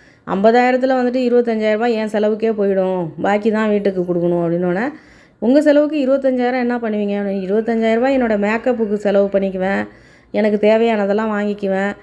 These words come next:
அப்புறம் வந்துட்டு வரிசையா சொல்லிக்கிட்டே இருக்கும்போது கடைசியா என்ன சொல்றாங்க, "நான் என்ன பிளாக்மெயில் பண்றவங்களுக்கு வேற நான் காசு கொடுக்கணும்" அப்படின்னு சொல்றாங்க. வாயில உளறிட்டாங்க. மனோஜ் உடனே திரும்பி பார்க்க,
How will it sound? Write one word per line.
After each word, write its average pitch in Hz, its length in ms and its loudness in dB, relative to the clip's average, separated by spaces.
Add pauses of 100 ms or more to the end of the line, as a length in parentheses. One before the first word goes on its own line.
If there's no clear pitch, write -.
(240)
அப்புறம் 220 340 0
வந்துட்டு 214 260 0
வரிசையா 226 320 2
சொல்லிக்கிட்டே 262 440 2
இருக்கும்போது 247 340 0 (100)
கடைசியா 233 260 0
என்ன 247 180 -2
சொல்றாங்க, 226 360 -2
"நான் 240 200 -2
என்ன 208 160 0
பிளாக்மெயில் 226 600 0
பண்றவங்களுக்கு 190 500 0
வேற 202 100 -2
நான் 208 140 -4
காசு 196 260 -4
கொடுக்கணும்" 185 420 0
அப்படின்னு 190 280 0
சொல்றாங்க. 185 420 0 (400)
வாயில 226 320 4
உளறிட்டாங்க. 202 640 0 (420)
மனோஜ் 240 320 -2
உடனே 233 200 0
திரும்பி 226 260 0
பார்க்க, 190 320 0